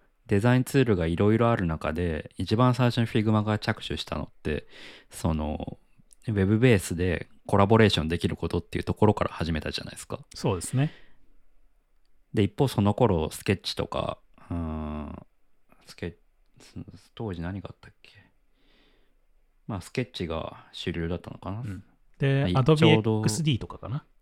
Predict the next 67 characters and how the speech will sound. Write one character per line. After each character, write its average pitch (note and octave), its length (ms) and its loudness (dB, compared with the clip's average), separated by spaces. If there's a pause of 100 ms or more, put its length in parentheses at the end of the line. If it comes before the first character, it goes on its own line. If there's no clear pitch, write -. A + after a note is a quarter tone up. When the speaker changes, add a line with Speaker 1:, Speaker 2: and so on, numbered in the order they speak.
Speaker 1:
あ G#2+ 280 8
ー、 - 20 2
そ F#2+ 140 -2
う - 20 -2
だ D2+ 60 -4
そ - 120 -12
う - 40 -14
だ。 - 100 -20
エ F2 60 -2
ッ - 60 -6
ク - 100 -12
ス A2+ 100 -10
デ G2+ 60 -2
ィ F#2+ 40 0
ー - 40 -6
と - 220 -10
ひ G2 120 -4
ら-、 E2 260 0 (400)
あ E2 240 -6
の、 - 180 -12 (600)
ス - 100 -18
ケ - 100 -8
ッ - 60 -20
チ - 100 -16
か。 - 200 -20 (320)
Speaker 2:
う A2+ 60 -4
ん。 F2+ 180 -8 (340)
Speaker 1:
で、 G2+ 80 -6
そ C3+ 140 0
の D3 80 2
時 - 180 -4
っ - 40 -20
て - 100 -8
結 - 320 -4
構 - 240 -6
こ C2+ 340 -6 (480)
う、 - 40 -20
ま G#2+ 80 0
あ、 - 20 -2
特 D3 180 0
に F#2+ 60 2
ス - 100 -8
ケ G2+ 60 0
ッ F2 40 -2
チ E2 100 -2
は D#2+ 40 0
い E2 60 -2
か B2 160 2
に G2+ 80 2
こ - 320 -8
う、 - 260 -20 (400)
ネ F2+ 140 0
イ E2 40 -2
テ F2 100 0
ィ - 20 -6
ブ F2 260 2
ア E2+ 60 -2
プ F2 80 -8
リ F2 100 -4
ケ F2+ 120 0
ー - 20 0
シ - 100 -4
ョ - 60 -6
ン - 40 -12
と - 120 -14
し - 120 -12
て、 - 320 -6